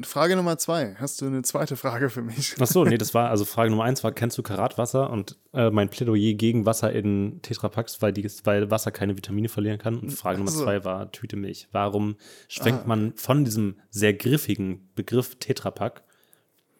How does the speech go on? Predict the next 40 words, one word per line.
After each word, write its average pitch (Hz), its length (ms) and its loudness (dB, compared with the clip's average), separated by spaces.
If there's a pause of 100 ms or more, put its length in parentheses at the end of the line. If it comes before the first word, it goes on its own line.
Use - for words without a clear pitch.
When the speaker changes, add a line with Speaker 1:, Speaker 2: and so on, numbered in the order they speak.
(640)
Speaker 2:
Ähm, 95 500 -4 (100)
Speaker 1:
Ja. 123 280 -6 (200)
Speaker 2:
ich - 140 -4
meine, 107 180 2
ich 104 60 -6
sage 107 180 0
auch 95 100 -2
nicht 98 440 -4 (1300)
Infinity 110 520 0
Glass, - 500 -2 (420)
weil 104 140 0
das 98 180 -2
halt 104 140 0
unendlich 110 360 -2
viele 104 160 2
Ecken 101 220 -4
hat, - 300 -6 (360)
was - 180 -10
irgendwie 95 180 -8
ein 92 40 -10
bisschen 92 400 -14 (1080)
Speaker 1:
Ja. 113 280 -12 (180)
Speaker 2:
Also 101 200 -2
Tetrapack - 560 -4
ist 107 100 -6
so, 101 160 0
ja, 95 220 -2
warum, 104 320 -4
warum 104 280 4
sagt 110 240 2
es 113 100 -6
noch 104 100 0
dazu? - 340 -6
Aber 95 100 -10
das 90 140 -18
ist 107 240 -12
eine 113 100 -4
ganz 113 240 0
andere 104 240 -2
Thematik. 90 440 -10